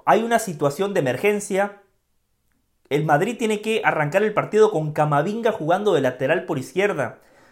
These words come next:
Una plantilla mal confeccionada, una plantilla desproporcionada. Arriba, cuando hablamos de los hombres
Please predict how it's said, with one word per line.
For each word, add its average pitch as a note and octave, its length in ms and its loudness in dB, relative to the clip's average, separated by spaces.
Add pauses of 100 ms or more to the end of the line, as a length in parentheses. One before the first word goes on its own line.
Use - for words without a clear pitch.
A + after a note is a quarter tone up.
(160)
Una C4+ 280 4
plantilla G#3+ 640 0 (240)
mal G#3 320 4
confeccionada, C#3+ 960 0 (500)
una C4 360 0
plantilla G3 560 0
desproporcionada. D#3+ 1300 -2 (360)
Arriba, C#3+ 720 2
cuando C#3+ 260 4
hablamos F#3+ 340 6
de F3 100 2
los C3 240 0
hombres F3 640 2